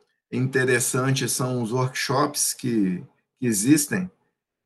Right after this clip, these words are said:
tanto pra Management três ponto zero, Learning três ponto zero, esse aprendizado emergente, aprendizagem criativa, tem muita, muito curso hoje, tem muita informação.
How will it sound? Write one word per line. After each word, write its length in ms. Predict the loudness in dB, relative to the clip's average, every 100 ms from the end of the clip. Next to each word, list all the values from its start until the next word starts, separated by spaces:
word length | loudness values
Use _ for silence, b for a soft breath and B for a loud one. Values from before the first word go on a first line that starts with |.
| _ _ 4
tanto 640 | 6 6 6 4 4 2
pra 520 | 4 6 8 6 4 2
Management 520 | 2 4 4 2 0
três 240 | 0 0
ponto 320 | -2 -4 -2
zero, 440 | -2 2 2 2 2
Learning 460 | 4 4 2 0
três 240 | -2 -2 -2
ponto 300 | -4 -4 0
zero, 340 | 2 4 4
esse 160 | 0 -2
aprendizado 840 | -2 0 0 0 0 2 2 2
emergente, 880 | 2 0 -2 -2 -2 -2 -4 -6 -8 _ _ _ _ _
aprendizagem 880 | -4 4 6 6 4 6 6 6 2
criativa, 800 | 2 2 2 0 -2 0 0 0
tem 160 | 2
muita, 1400 | 4 6 6 6 4 _ _ 2 4 4 4 0 -4 -10 _ _ -4
muito 360 | 2 2 2
curso 580 | -2 0 0 0 -2 2
hoje, 220 | 4 2
tem 100 | 0
muita 260 | 2 2 0
informação. 840 | 0 0 0 -2 -2 -2 -2 -4